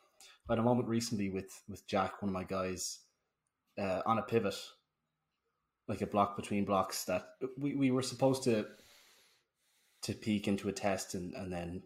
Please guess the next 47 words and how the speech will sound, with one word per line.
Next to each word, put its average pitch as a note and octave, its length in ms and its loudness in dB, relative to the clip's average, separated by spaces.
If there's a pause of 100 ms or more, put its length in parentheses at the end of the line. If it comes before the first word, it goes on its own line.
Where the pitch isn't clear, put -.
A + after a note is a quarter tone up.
(400)
subsequently G2 640 -2
P F#2+ 180 -4
R. F#2+ 260 2 (520)
But G#2 220 -2
there G#2 100 2
was, F#2+ 640 0 (320)
there D3 80 -6
was A#2+ 100 0
a G#2 40 -4
bit A2 100 4
of G2+ 60 -2
a G2+ 80 6
hard G#2 260 4
time G2 400 0 (880)
at G2+ 100 -4
home A2 320 2
and, G2+ 200 2
and F#2+ 120 -4
the F#2+ 60 -4
test - 380 -2
didn't G#2 120 -2
quite G2 180 0
go G2 100 0
to F#2 60 0
plan. G#2 400 0 (400)
And A2 100 0
we A#2 80 8
had A#2 80 6
numbers C3+ 340 8
in G#2 120 4
our G2 100 4
head, F#2 220 0
like, F#2+ 140 -6
the G#2 60 -12
two G#2 160 0
of F#2+ 120 -2
us, F#2+ 100 -4
for - 160 -4
him, F#2 320 -2
that F#2+ 160 -6
what F#2 160 2
we, F#2+ 240 -4 (220)
what G#2+ 120 2
we G2 120 -2
wanted G2 280 -2
to F2 80 -6
hit. F#2+ 240 -2